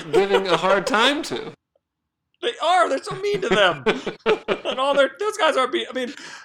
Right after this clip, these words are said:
Speaker 2: they're not, like, the typical, oh, the jerkish, you know,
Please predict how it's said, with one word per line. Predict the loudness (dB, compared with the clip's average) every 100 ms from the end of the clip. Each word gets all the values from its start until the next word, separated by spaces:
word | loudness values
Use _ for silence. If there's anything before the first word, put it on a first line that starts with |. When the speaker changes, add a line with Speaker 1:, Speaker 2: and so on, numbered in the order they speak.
| _
Speaker 2:
they're | -6
not, | -2 -4 -4
like, | -2 -2 -4 -16 -20 _
the | -6 -4
typical, | -2 -2 0 0 0 4
oh, | 4 4
the | 0
jerkish, | -4 -4 -4 -4 -6 -8 -12
you | -10
know, | -6 -4 -6